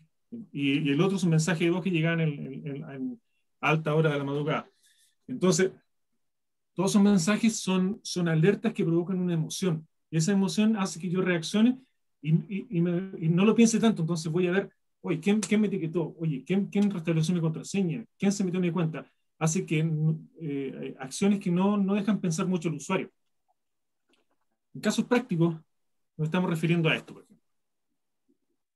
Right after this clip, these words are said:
Me llegó un aviso de impuestos internos. Dice, "Segundo aviso, el Servicio de Impuestos Internos se ha percatado que en diversos despachos alrededor del país,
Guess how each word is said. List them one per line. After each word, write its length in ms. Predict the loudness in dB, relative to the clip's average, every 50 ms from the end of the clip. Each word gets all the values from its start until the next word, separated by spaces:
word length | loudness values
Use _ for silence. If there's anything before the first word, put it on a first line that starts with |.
| _ -2
Me 80 | 2 4
llegó 140 | 4 4
un 60 | 4 4
aviso 300 | 6 4 4 4 4 2
de 60 | 2
impuestos 320 | 2 2 -2 -4 -2 -2 -4
internos. 380 | -4 -4 -6 -8 -14 -16 _ _ _
Dice, 200 | _ -20 -16 -6
"Segundo 360 | 0 4 6 6 6 6 6
aviso, 280 | 2 0 -4 -6 -10 -12
el 40 | -8
Servicio 360 | -6 -2 0 0 2 2 2
de 40 | 2
Impuestos 300 | 2 0 -4 -2 -2 -2
Internos 560 | -2 -2 -2 -2 -2 -2 -2 -4 -8 -10 -6
se 80 | -4 -2
ha 60 | -2
percatado 500 | -2 -2 -4 -4 -4 -4 -2 -4 -4 -2
que 300 | 0 0 0 -2 -2 -8 _ _ _ _ _ _ _ _
en 180 | _ -20 -20 -14
diversos 400 | -8 -4 -2 -2 -2 0 -2 -2
despachos 600 | -2 -4 -6 -6 -6 -4 -4 -4 -6 -8 -8 -8
alrededor 340 | -8 -10 -10 -10 -8 -6 -4
del 140 | -4 -4
país, 420 | -2 0 2 4 4 4 2 0